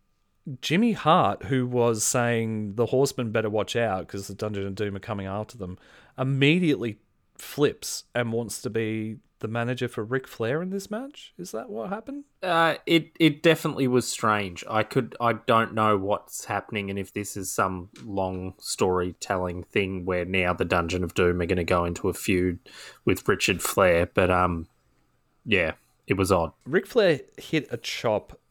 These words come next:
Speaker 1: uh, on Macho that I, I felt through my headphones at the very beginning of this match.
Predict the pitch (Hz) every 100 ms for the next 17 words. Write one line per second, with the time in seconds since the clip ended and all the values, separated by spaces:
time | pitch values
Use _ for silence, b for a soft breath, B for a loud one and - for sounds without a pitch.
0 | _ - 101 95 92 90 - 113 110 101
1 | 95 _ _ - 110 104 - 110 98 95
2 | - - _ _ _ - 87 104 - -
3 | - 107 92 - - 98 95 92 90 -
4 | 90 87 107 90 107 - 113 104 101 101
5 | 104 101 92 90 - 92 - -